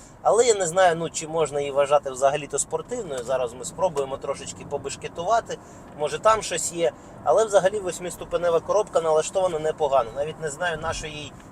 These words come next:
спортивний режим. Але ось на швидкості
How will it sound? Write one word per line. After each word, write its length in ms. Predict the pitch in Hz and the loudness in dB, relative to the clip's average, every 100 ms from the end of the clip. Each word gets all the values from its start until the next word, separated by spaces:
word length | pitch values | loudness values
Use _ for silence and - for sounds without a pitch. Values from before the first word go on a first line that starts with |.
| - | -14
спортивний 640 | - 156 - 165 156 151 | -2 -2 -2 -6 -2 -2
режим. 440 | 147 139 220 240 - - - - - - - - - - - - - | -2 -4 -6 -8 -12 -18 -20 -20 -20 -20 -20 -20 -20 -20 -20 -16 -6
Але 300 | 135 131 113 | -2 0 0
ось 320 | 113 - - - | 0 -4 -6 -6
на 100 | 127 | -6
швидкості 840 | 143 - 180 190 175 165 - 165 | -4 -4 -6 -8 -10 -10 -10 -12